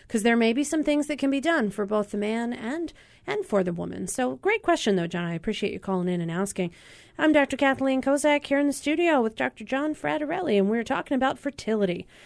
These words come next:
If you've had a question, we might just be able to help you. You can join us at nine four one, three six eight nine, toll-free Neighbor Islands, eight seven seven, nine four one, three six eight nine. Now,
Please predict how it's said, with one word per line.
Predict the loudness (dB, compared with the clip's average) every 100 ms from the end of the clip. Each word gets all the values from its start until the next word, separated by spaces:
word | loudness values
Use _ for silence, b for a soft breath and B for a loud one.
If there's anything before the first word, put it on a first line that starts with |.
| B
If | 0
you've | 4
had | 4
a | 4
question, | 2 2 2 2 0 -2 _ _ -20 -6
we | 0 2
might | 2 0
just | 0 -2 -2
be | 0 2
able | 2
to | 2
help | 2 0
you. | 2 4
You | 2 0
can | -2
join | 0 2 2
us | 2 0 B B B
at | 0 2
nine | 4 4 2
four | 0 2 2
one, | 2 0 0
three | -2 -2 -2
six | -2 -2 -4 -2
eight | -2 0
nine, | -2 0 0 0
toll-free | -2 -4 -2 -2
Neighbor | 0 0 0
Islands, | 0 0 -2 -4 b b b 0
eight | 0 2
seven | 0 2
seven, | 0 0 0 0 -2
nine | -2 0 -2 -4
four | -2 -2
one, | 0 -2 -2 -2 -6 b b _
three | -2 0
six | 0 0 -4 -4 -6
eight | -2 0
nine. | 0 2 2 0 0
Now, | 2 2